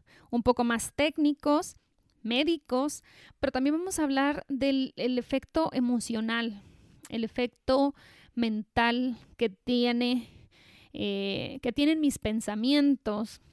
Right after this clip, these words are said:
lo que siento en mi cuerpo. Espero que con lo que les est-,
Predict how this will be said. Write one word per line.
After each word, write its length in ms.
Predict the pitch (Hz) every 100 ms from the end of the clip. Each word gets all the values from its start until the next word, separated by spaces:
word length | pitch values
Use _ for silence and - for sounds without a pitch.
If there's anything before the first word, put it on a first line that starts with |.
| _ _ _ _
lo 180 | - 220
que 160 | 208 -
siento 760 | - 262 285 277 262 220 214 - _
en 180 | - 214
mi 80 | 196
cuerpo. 560 | - 151 180 _ - - _ _ _ - -
Espero 340 | - 277 277
que 140 | 302
con 220 | - 269 254
lo 120 | 240
que 100 | 233
les 160 | 226
est-, 240 | 247 -